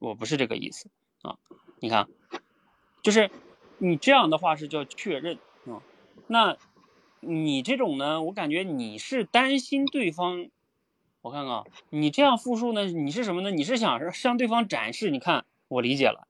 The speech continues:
你看我把你的意思又说了一遍。”你是这意思吗？你想展示给对方，“你看我理解了。”你怕什么呢？因为你，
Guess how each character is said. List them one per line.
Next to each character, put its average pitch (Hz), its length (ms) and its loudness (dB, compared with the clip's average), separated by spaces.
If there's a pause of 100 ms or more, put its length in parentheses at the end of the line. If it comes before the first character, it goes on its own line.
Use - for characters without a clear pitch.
你 123 100 -12
看 131 160 -2
我 127 100 2
把 135 140 4
你 123 100 -4
的 113 80 -4
意 123 140 -2
思 117 180 -8
又 123 80 0
说 113 200 -2
了 113 100 -2
一 110 80 -6
遍。” 110 160 -10 (1300)
你 131 140 -6
是 131 160 0
这 135 40 4
意 131 200 6
思 113 120 -4
吗？ 110 140 -4
你 185 60 2
想 220 260 6
展 117 240 4
示 254 200 4
给 156 140 6
对 135 140 0
方 117 240 2
，“你 110 60 -4
看 127 180 4
我 107 60 0
理 107 160 -8
解 113 100 -8
了。” - 160 -14 (760)
你 160 300 2 (180)
怕 220 480 4
什 - 160 -14
么 170 120 -10
呢？ 196 240 -12
因 277 120 4
为 330 100 4
你， 175 180 0